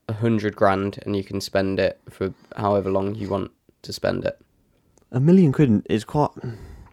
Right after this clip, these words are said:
Speaker 2: a lot
Speaker 1: You
Speaker 2: of money
Speaker 1: can't
Speaker 2: to spend in five days.
Speaker 1: You can't resell anything that you've bought either.
Speaker 2: Oh, so I can't buy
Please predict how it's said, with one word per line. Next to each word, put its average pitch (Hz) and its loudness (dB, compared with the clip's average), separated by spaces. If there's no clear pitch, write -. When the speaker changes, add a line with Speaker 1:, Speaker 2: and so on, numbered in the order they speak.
Speaker 2:
a 127 0
lot 131 4
Speaker 1:
You 107 2
Speaker 2:
of 120 4
money 117 10
Speaker 1:
can't 95 2
Speaker 2:
to - -10
spend 101 4
in 98 4
five 95 4
days. 92 2
Speaker 1:
You 95 -2
can't 107 4
resell 98 2
anything 95 -2
that - -6
you've 95 -8
bought 90 -2
either. 95 -4
Speaker 2:
Oh, 90 0
so 92 2
I - 0
can't 98 4
buy 90 4